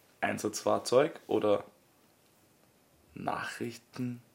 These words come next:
Es sind auf jeden Fall ein paar Vans. Ich weiß nicht, ob das was damit zu tun hat.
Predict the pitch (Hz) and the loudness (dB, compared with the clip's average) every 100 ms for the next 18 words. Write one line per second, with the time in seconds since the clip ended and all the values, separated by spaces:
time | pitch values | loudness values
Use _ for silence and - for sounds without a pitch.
0 | _ _ _ - 107 120 117 120 113 110 | _ _ _ -10 -6 -4 -2 -4 -2 -4
1 | - 104 104 95 135 151 - - - 110 | -2 -4 -2 -2 -4 -6 -12 -4 -4 -2
2 | 113 104 113 - 104 - - - 101 131 | -4 -4 -4 -4 -4 -6 -8 -6 -2 -2
3 | 147 | -2